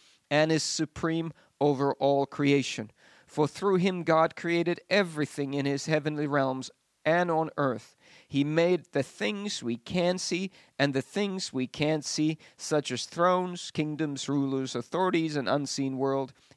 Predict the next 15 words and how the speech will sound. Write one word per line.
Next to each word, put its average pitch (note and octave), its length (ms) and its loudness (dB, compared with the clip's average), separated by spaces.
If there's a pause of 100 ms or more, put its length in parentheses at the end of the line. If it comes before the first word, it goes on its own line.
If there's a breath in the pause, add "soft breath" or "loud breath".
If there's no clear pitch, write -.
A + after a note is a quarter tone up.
In G3 140 2
the F3 120 4
unseen C#3 460 0
world, C3+ 360 0
everything D#3+ 500 0
was B2+ 180 -2
created D3 420 2
through E3 240 -2
him E3 240 2 (320 soft breath)
and C#3+ 400 2
for E3+ 400 2
him. B2+ 280 0 (320 loud breath)
He C#3 160 2
existed - 640 -2
before D3 360 0